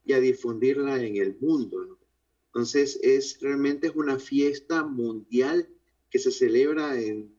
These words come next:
todas partes, en todos los países. Eh, se reconoce, pues, la valía de la música en general, de esta música y de cómo se ha fusionado en el mundo.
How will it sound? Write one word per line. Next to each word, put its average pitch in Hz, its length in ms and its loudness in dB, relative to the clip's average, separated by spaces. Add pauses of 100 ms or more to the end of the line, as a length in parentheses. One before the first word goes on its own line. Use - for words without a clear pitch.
todas 165 340 -2
partes, 160 420 -2
en 117 160 0
todos 160 300 0
los 120 200 2
países. 139 580 -2 (420)
Eh, 117 400 2 (120)
se 123 120 -2
reconoce, 123 960 2
pues, 113 380 -4
la 117 240 0
valía 127 680 0
de 117 220 2
la 113 140 -4
música 165 640 -6 (460)
en 120 140 -2
general, 113 480 -2
de 117 80 6
esta 131 200 -2
música 156 360 -6
y 131 80 2
de 110 140 0
cómo 131 220 0
se 135 120 -4
ha 123 60 0
fusionado 110 680 -4
en 107 80 -8
el 101 140 -6
mundo. - 120 -20